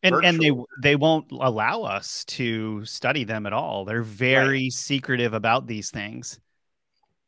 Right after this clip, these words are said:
Speaker 2: And, and, I mean, look at this photograph. I mean, you know, if you're listening to us on a podcast, um, we have a photograph up in the video, and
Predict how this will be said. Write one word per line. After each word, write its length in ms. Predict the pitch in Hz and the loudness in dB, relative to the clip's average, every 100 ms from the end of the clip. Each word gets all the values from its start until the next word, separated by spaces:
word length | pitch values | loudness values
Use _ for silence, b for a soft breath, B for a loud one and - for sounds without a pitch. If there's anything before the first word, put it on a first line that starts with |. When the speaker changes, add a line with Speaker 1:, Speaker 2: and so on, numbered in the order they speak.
| _ | _
Speaker 2:
And, 340 | 147 151 139 - | -2 0 -2 -4
and, 480 | 156 160 139 160 - | -2 0 -2 -2 -4
I 100 | 131 | -4
mean, 200 | 143 139 | -2 -4
look 120 | 160 | -6
at 100 | 165 | -8
this 260 | 147 123 - | -8 -8 -10
photograph. 580 | - 143 180 110 95 - | -6 -4 -4 -6 -8 -8
I 60 | |
mean, 360 | 117 120 120 110 _ _ _ _ _ _ - | -6 -4 -4 -8 _ _ _ _ _ _ -10
you 240 | 135 135 | -4 -2
know, 480 | 131 123 117 - - | 0 -2 -4 -8 -14
if 260 | 139 135 - | -10 -10 -4
you're 100 | 143 | -4
listening 380 | 135 139 147 123 | -4 -6 -6 -8
to 160 | - 131 | -4 -2
us 220 | 123 - | -2 -4
on 120 | 117 | -6
a 40 | 110 | -6
podcast, 1000 | - 123 135 - 107 101 98 - - - - | 0 0 0 -4 -2 0 -2 -8 -16 -20 -14
um, 580 | 110 104 101 98 95 - _ | -6 -4 -4 -8 -14 -18 _
we 100 | 120 | -8
have 140 | 120 113 | -6 -6
a 40 | |
photograph 560 | - 123 120 110 104 98 | -6 -4 -4 -2 -4 -4
up 180 | 104 104 | -6 -8
in 60 | 98 | -10
the 80 | 95 | -10
video, 500 | 117 127 120 101 95 | -6 -4 -2 -4 -6
and 360 | 120 117 113 | -6 -6 -6